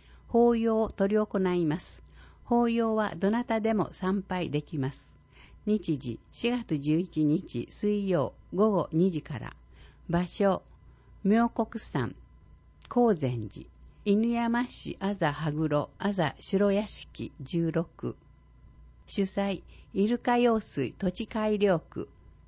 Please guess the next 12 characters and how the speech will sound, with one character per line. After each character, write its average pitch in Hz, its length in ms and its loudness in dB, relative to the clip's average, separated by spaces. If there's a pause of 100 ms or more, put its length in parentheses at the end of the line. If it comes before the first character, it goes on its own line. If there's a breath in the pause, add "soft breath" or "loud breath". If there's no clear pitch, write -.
電 190 360 2
話、 165 300 0
零 233 280 0
五 233 220 4
六 147 260 0
八 160 400 -6 (300 soft breath)
六 190 320 2
七 196 460 0
零 226 320 2
零 220 180 0
三 139 360 -2
一。 - 340 -8